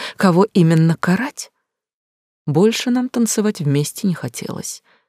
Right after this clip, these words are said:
Это было так важно, так трепетно перед лицом неизбежного расставания провести друг с другом еще хоть минуту. Но теперь заново стало трудно. Да и принцу крови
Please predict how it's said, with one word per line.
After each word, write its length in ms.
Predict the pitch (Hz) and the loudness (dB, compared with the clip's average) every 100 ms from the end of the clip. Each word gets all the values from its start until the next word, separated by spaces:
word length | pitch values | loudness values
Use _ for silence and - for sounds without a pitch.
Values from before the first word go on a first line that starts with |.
| _ | _
Это 160 | - 151 | -2 0
было 200 | 139 147 | 2 0
так 240 | - 147 | -2 -6
важно, 400 | 165 202 180 - - - - | -4 -6 -6 -8 -10 -16 -2
так 260 | 190 - | 0 0
трепетно 640 | - - 190 196 147 - 147 | -4 -4 -2 -2 -6 -4 -4
перед 340 | - 147 135 | 0 0 0
лицом 400 | 139 147 - 190 | -2 -2 0 0
неизбежного 720 | 156 139 131 135 185 170 139 139 | 0 -2 -2 -2 -2 0 0 -2
расставания 680 | - - 139 196 196 - - - | -2 -2 0 0 -2 -4 -8 -6
провести 560 | - 175 160 - - 202 | 2 4 4 -2 -4 -4
друг 300 | 151 156 135 | -2 -4 -4
с 40 | |
другом 420 | 127 202 226 160 143 | -2 -2 0 0 0
еще 380 | 147 - - | 0 -2 -4
хоть 240 | 151 180 - | -4 -6 0
минуту. 580 | 202 233 233 - - - _ _ _ _ | 2 4 2 -2 -10 -14 _ _ _ _
Но 140 | - 165 | 0 0
теперь 360 | - - 135 | 0 -2 -2
заново 380 | 123 143 196 208 | 0 -2 -2 -2
стало 380 | 202 - 139 123 | -4 -8 -8 -8
трудно. 480 | - 131 131 - - _ _ _ _ _ _ _ _ _ _ - | -10 -10 -8 -10 -12 _ _ _ _ _ _ _ _ _ _ -4
Да 180 | 160 180 | 2 6
и 140 | 226 | 4
принцу 560 | 220 247 247 226 - 208 | 2 0 0 2 0 -2
крови 580 | - 220 247 180 160 | 0 -2 0 -2 -4